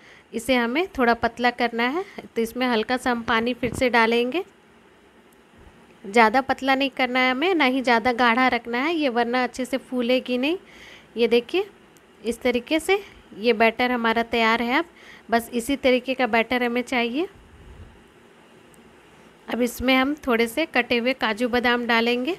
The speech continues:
इसे भी मिक्स कर लेंगे। अब इसमें मैंने थोड़ा सा टूटी फ्रूटी डाला है, ये बिल्कुल ऑप्शनल है,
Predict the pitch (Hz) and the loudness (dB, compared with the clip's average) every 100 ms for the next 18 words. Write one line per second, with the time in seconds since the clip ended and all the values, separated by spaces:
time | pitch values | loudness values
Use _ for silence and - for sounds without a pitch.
0 | - - _ - - _ _ - - - | -10 -20 _ -20 -20 _ _ -20 -20 -20
1 | - - - - - - - - - - | -20 -20 -20 -20 -20 -20 -20 -20 -20 -20
2 | - _ - - - - - - - - | -20 _ -20 -20 -20 -20 -20 -20 -20 -20
3 | - - - - - - - - - - | -20 -20 -20 -20 -20 -20 -20 -20 -20 -20
4 | - - 226 247 240 247 247 - - 247 | -20 -12 -2 0 2 2 -2 -4 -4 -2
5 | 240 247 247 302 - - - - - - | 0 0 0 -2 -6 -14 -20 -20 -20 -20
6 | - - - - - - - - - - | -20 -20 -20 -20 -20 -20 -20 -20 -20 -20
7 | - - - - - - - - - - | -20 -20 -20 -20 -20 -20 -20 -20 -20 -20
8 | - - - - - - - - - - | -20 -20 -20 -20 -20 -20 -20 -20 -20 -4
9 | 233 233 254 247 247 247 247 254 233 247 | -2 -2 0 2 2 2 0 0 0 -2
10 | 233 240 233 247 247 233 254 240 226 233 | -6 -6 -6 -6 -4 -4 -2 0 2 2
11 | 254 339 262 233 233 277 262 240 - 262 | 0 0 -2 -4 -4 -2 0 0 -2 -4
12 | 262 262 302 | -2 0 -2